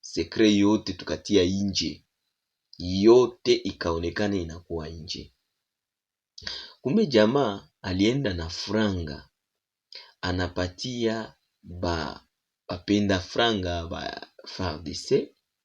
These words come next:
anawapatia franga, anawaambia bafanye nguvu yote bapige Uvira.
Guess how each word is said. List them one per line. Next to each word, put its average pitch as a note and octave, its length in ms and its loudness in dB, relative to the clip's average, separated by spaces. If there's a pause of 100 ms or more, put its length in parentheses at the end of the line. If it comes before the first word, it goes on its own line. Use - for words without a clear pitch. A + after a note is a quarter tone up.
(140)
anawapatia F2 760 -2
franga, C#3 680 -6 (680)
anawaambia G2 600 0
bafanye A#2+ 680 -2
nguvu G#2+ 500 -4
yote A#2+ 720 0 (420)
bapige A2+ 640 0
Uvira. F2+ 720 0